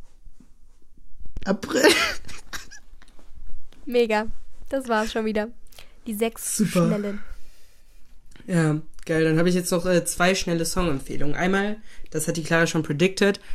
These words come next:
Speaker 1: empfehle ich hier offiziell von Jeremias Nie ankommen. Äh, ich pack hier auch mal in meine, in, äh, in unsere Story at Niveau und Wahnsinn auf Instagram einfach mal, äh, den Link zu meiner Februar-Playlist.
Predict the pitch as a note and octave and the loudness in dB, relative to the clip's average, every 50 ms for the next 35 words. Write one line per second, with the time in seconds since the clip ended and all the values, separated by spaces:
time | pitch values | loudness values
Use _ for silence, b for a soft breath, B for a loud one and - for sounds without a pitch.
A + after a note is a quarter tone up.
0 | B - D#3 D3+ - F3 F3 E3+ E3+ - - - D#3+ D#3 - D#3+ D3+ - E3 D#3+ | B 2 0 2 4 4 6 4 4 0 -4 -4 -4 -2 -2 -4 -2 -2 -4 -4
1 | D#3 E3 D#3 D#3 D3+ D#3 D#3 D#3 D#3 D#3+ F3 F#3+ F#3+ F#3 F#3 - - - - - | -2 -2 0 0 2 2 2 2 2 2 2 2 2 0 0 -2 -4 -6 -6 -4
2 | E3+ D#3+ E3 E3+ F3+ F#3+ F#3+ - - - F3 F#3 F#3 F#3 - - D3+ C#3 C#3 D3+ | -2 2 4 4 4 2 0 -4 -4 -2 -2 -2 -2 -4 -4 -2 0 0 0 0
3 | F3 E3+ B B B B B B B B - D#3 D#3 C#3+ C#3 D3+ - - - F#3 | -2 -4 B B B B B B B B -2 0 2 2 2 0 -2 -2 -2 -2
4 | - - F3+ C#3+ D#3+ D#3+ D#3+ D#3 D3 - D3+ D3+ D3+ D3 D3 D3 D3 D3 C#3+ C#3 | 0 0 0 0 2 2 2 2 2 2 2 2 4 4 4 2 2 2 0 0
5 | C3+ - C#3+ D3+ C#3+ C#3 C3+ C3 - - C#3 C#3+ C3+ - C3+ C#3+ D3+ D3+ C#3+ C#3+ | -2 -2 -2 0 0 0 -2 -4 -6 -6 -6 -6 -4 -4 -2 -2 0 -2 -2 -2
6 | C#3+ - - - E3 D#3+ D#3+ D#3 D3+ - - - D3+ D3+ C#3+ C#3+ C#3 C#3 C3+ C3 | -4 -6 -2 0 2 4 4 4 2 0 -2 -4 -4 -4 -4 -4 -4 -4 -4 -2
7 | C#3 C#3+ D3+ C#3+ D3 C3+ C3 B2+ C#3+ D3 D3 - C#3 C3 C#3+ C#3 - - D#3 D#3 | 0 0 0 0 0 -2 -2 -2 -2 -2 -2 -2 -2 -2 0 0 0 0 0 0
8 | - E3+ D#3 - D3+ C#3 D3 C#3+ C#3+ B B B B B B B B B B B | 0 -2 0 2 2 4 4 2 0 B B B B B B B B B B B
9 | - D#3+ E3 E3 D3+ E3 E3+ F3 G#3+ A3+ A3 A3+ - F3+ F3 F3 E3+ E3 - B3 | 0 2 4 4 4 6 6 8 8 6 6 2 2 2 4 4 4 4 6 4
10 | B3+ A#3+ E3+ E3+ D3+ - - D3 C3+ C3+ D3 F3 A3+ - - - - | 4 6 6 4 4 2 2 2 2 4 4 4 2 2 0 -4 -4